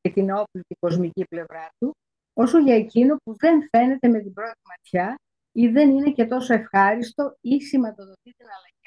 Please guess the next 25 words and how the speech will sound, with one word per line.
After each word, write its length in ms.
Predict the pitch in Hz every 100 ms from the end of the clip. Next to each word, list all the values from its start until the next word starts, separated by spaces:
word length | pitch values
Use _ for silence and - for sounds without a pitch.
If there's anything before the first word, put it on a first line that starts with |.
| _
εποχής. 540 | 175 - 175 - - _ _ _ _ _ _
Τη 100 | 196
ματιά 480 | 202 208 - 233 285
του 120 | 359
τραβούν 380 | 339 254 226 254
οι 60 | 247
ξεριζωμένοι, 760 | - 196 180 175 180 226 277
οι 80 | 262
πρόσφυγες, 680 | - 190 240 - 269 247 240
οι 80 | 196
Εβραίοι, 440 | 170 180 208 247
οι 80 | 247
Παρίσιοι, 560 | 170 170 _ - 233 196
οι 20 |
άνθρωποι 440 | 208 233 262 -
του 80 | -
περιθωρίου. 640 | - 190 - 190 196 196 147 - _ _ _ _
Πώς 180 | - 320
ήταν 220 | 403 339
όμως 300 | 254 208 196
και 100 | -
κυρίως 420 | 214 220 233 269 233
τι 140 | 330
αντιπροσώπευε 800 | 320 233 226 202 220 208 190 185
το 100 | 185